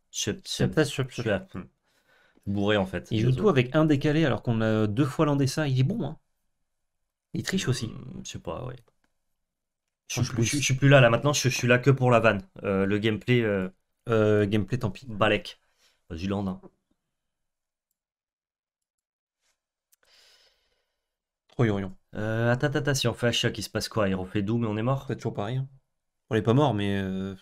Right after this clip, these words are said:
Speaker 2: on a
Speaker 1: Ouais.
Speaker 2: donné un Planeswalker dans,
Speaker 1: Ok, ouais,
Speaker 2: dans
Speaker 1: c'est
Speaker 2: un
Speaker 1: bon.
Speaker 2: enchant, quoi.
Speaker 1: Un plaisir, ça, quand même, hein.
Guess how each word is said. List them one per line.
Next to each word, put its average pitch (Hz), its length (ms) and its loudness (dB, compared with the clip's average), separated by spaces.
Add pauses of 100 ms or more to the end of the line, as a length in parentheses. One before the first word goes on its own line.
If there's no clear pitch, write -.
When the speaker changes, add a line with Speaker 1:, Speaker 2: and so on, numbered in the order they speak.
(160)
Speaker 2:
on 107 120 -4
a 104 40 -2
Speaker 1:
Ouais. - 20 -2
Speaker 2:
donné 110 180 2
un 110 60 2
Planeswalker 110 460 0
dans, - 20 -
Speaker 1:
Ok, 101 260 -4
ouais, 90 140 -4
Speaker 2:
dans - 20 -8
Speaker 1:
c'est 98 100 -6
Speaker 2:
un 104 40 -2
Speaker 1:
bon. - 20 -2
Speaker 2:
enchant, 107 200 -6
quoi. - 220 -18 (1800)
Speaker 1:
Un 92 80 -6
plaisir, 185 340 2
ça, 101 140 0
quand 98 100 -2
même, 95 140 0
hein. 139 100 -6